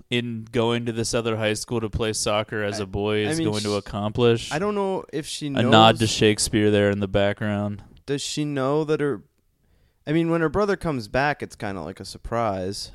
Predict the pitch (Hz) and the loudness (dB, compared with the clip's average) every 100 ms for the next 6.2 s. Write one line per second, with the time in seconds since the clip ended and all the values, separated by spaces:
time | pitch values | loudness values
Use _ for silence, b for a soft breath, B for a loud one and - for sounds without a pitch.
0 | - 147 143 160 143 127 b b 233 233 | -10 -8 -6 -8 -8 -10 b b 4 8
1 | 233 233 233 240 254 294 - 269 160 233 | 8 6 4 6 8 6 8 6 6 2
2 | 214 196 175 175 - 165 147 156 151 143 | 2 4 4 4 2 0 6 8 8 6
3 | 135 139 151 139 123 117 - 131 120 - | 6 8 6 6 4 2 0 -4 -2 -2
4 | 120 - 127 123 110 135 123 117 113 110 | 0 0 2 2 0 0 0 2 2 2
5 | 107 95 - 107 101 92 135 190 202 165 | 4 4 4 2 0 0 2 2 0 0
6 | 160 156 | 0 -2